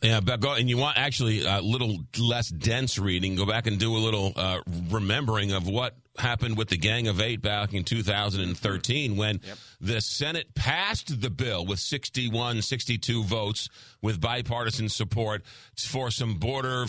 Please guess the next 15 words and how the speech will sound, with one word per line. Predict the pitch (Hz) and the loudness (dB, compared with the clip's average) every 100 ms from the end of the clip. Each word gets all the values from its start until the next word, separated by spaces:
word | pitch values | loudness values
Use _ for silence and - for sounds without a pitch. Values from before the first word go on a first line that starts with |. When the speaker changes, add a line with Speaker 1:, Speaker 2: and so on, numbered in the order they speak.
| 101 - | -4 -6
Speaker 1:
patrols | 127 - 131 127 127 113 | -4 -2 -2 0 -2 0
and | 117 110 104 | 0 0 -2
rules | 110 127 127 113 | -2 -2 -2 0
and | 113 | 0
regulations, | 117 107 110 110 135 143 - - - - | 0 2 0 0 -2 -4 -6 -20 -16 -4
and | 120 120 | -2 2
John | 143 143 | 0 2
Boehner | 127 185 160 | 0 0 -2
wouldn't | 139 165 143 | -2 -2 -2
pick | 151 151 | -2 -2
it | |
up | 156 - | -4 -2
in | 156 147 | -2 0
the | 131 | 0
House. | 190 180 180 - - | 0 -2 -4 -6 -8